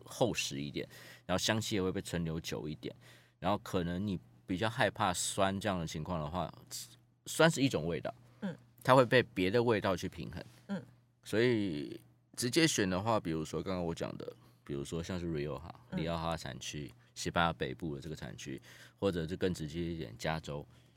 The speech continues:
Speaker 1: 为什么加州？因为加州太阳大。
Speaker 2: 嗯。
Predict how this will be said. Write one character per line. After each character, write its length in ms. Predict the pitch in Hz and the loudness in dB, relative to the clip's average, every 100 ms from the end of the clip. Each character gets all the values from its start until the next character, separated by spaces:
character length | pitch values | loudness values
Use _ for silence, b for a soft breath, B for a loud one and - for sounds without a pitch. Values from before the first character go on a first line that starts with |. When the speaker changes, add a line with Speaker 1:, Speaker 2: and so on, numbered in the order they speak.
| b | b
Speaker 1:
为 100 | 107 | -4
什 80 | 101 | -2
么 80 | 92 | 0
加 160 | 95 92 | 2 2
州？ 240 | 87 80 b b | 0 -4 b b
因 80 | - | -4
为 60 | 117 | 0
加 120 | 113 | 2
州 140 | 110 | 2
太 140 | 107 107 | 2 2
阳 100 | 85 | 2
大。 300 | 73 78 - B B B _ _ | 0 -2 -4 B B B _ _
Speaker 2:
嗯。 180 | 208 185 | -6 -6